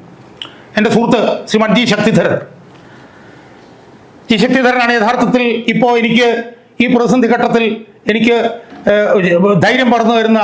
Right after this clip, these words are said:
പ്രധാനപ്പെട്ട ഊർജ്ജദായകരിൽ ഒരാൾ എന്ന് പറയാൻ എനിക്ക് മടിയില്ല. ഒരാൾ ജി ശക്തിധരൻ, മറ്റൊരാൾ കെ സി ഉമേഷ് ബാബു. അവർ രണ്ടുപേരുമാണ് എൻ്റെ ഈ പ്രതിസന്ധി ഘട്ടത്തിൽ എനിക്ക് ശക്തിയും ഊർജ്ജവും പകർന്നു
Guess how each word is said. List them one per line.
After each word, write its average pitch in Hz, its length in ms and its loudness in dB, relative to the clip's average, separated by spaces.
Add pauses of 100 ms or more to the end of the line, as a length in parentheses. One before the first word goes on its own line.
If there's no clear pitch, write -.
(300)
പ്രധാനപ്പെട്ട 233 500 -2 (440)
ഊർജ്ജദായകരിൽ 240 920 2
ഒരാൾ 220 180 0 (140)
എന്ന് 208 140 -2
പറയാൻ 208 260 0
എനിക്ക് 190 220 -2 (180)
മടിയില്ല. 147 300 0 (160)
ഒരാൾ 190 180 0 (100)
ജി 208 60 2 (100)
ശക്തിധരൻ, 196 400 0 (440)
മറ്റൊരാൾ 190 340 0 (260)
കെ 214 80 2 (100)
സി 220 60 2 (100)
ഉമേഷ് 214 320 0
ബാബു. 151 180 0 (1040)
അവർ 190 180 2
രണ്ടുപേരുമാണ് 226 600 2
എൻ്റെ 214 140 2 (120)
ഈ - 20 -2 (380)
പ്രതിസന്ധി 214 440 2
ഘട്ടത്തിൽ 214 320 0 (380)
എനിക്ക് 214 240 0 (320)
ശക്തിയും 226 340 0 (100)
ഊർജ്ജവും 226 360 2
പകർന്നു 214 240 0